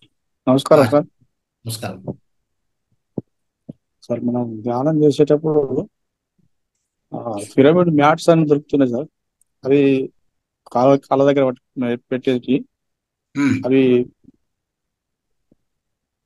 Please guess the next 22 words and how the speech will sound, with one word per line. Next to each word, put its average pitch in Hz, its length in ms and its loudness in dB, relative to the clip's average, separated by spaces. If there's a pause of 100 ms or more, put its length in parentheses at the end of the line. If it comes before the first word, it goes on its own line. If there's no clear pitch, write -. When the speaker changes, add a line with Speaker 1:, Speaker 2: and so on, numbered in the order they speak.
(460)
Speaker 1:
కుర్చీలో 151 320 2
Speaker 2:
పిరమిడ్ 165 60 2
Speaker 1:
కూర్చుంటే 160 320 2
Speaker 2:
మ్యా-, 143 120 4
Speaker 1:
వాటి 139 140 0
మీద 143 120 -2
కాళ్ళు 135 200 0
పెట్టుకోవచ్చు 139 400 -6
సార్. 156 100 -10 (600)
Speaker 2:
పిరమిడ్ 165 360 4
మ్యాట్సా 165 440 2
ఏంటి? 160 280 0
అర్థం 131 220 -6
కాలే 95 180 -6
మీరు 101 160 -12
చెప్పేది. 95 320 -12 (260)
Speaker 1:
మ్యాట్స్, 143 340 0 (220)
మ్యాట్స్. 131 320 0 (1000)
Speaker 2:
మ్యాట్సా? 120 600 -2 (140)
మ్మ్. 95 400 -6 (600)
Speaker 1:
ఆ, 113 160 -2 (480)
plates, 143 280 4